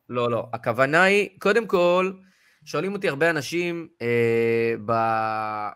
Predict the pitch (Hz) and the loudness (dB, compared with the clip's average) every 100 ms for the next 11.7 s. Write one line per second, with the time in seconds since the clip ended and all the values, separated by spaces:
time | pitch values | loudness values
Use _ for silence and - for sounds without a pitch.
0 | _ 98 107 107 123 156 147 135 156 208 | _ -10 -8 -6 -8 -4 -4 -4 -8 -4
1 | 226 214 208 190 120 110 - 123 123 160 | -2 -2 -4 -10 -12 -12 -8 -8 -6 -6
2 | 196 220 190 202 202 - - - _ - | -6 -6 -4 -4 -4 -8 -20 -20 _ -8
3 | 123 156 165 160 151 143 139 151 151 143 | -2 -2 -2 -4 -2 -2 0 0 2 0
4 | 139 160 147 143 123 131 120 - 127 113 | 2 2 2 0 -4 -4 -4 -2 -4 -2
5 | 117 120 190 190 156 131 127 123 123 120 | -6 0 2 4 2 2 -2 -6 -6 -2
6 | 120 120 120 113 110 117 110 117 107 165 | 0 -2 -4 -8 -10 -10 -8 -10 -6 -2
7 | 175 156 120 113 147 165 165 160 _ _ | 0 -2 -4 -4 0 2 2 0 _ _
8 | _ _ - - 131 151 220 214 165 165 | _ _ -16 -8 -2 0 0 0 -2 -4
9 | 175 147 165 156 135 127 143 127 131 147 | -4 -4 -6 -6 -2 0 2 0 -2 -4
10 | 131 123 127 139 185 170 143 - 135 156 | -8 -8 -6 -2 -2 -2 -6 -6 -2 -2
11 | 123 131 151 - 127 147 | -4 -6 -6 -2 -2 2